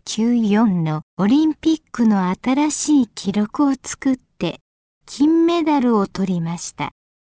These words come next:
スピードスケートで日本の女子が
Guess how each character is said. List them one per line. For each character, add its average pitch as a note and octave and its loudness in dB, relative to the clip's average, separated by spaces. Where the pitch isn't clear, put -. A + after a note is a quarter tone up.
ス - -10
ピ D#4 2
ー C#4+ 0
ド D#4+ 0
ス - -10
ケ D4+ 0
ー C4+ -2
ト F3 -6
で D3 -6
日 G#3 0
本 D4 4
の D4 4
女 C#4+ -2
子 - -4
が E3 -2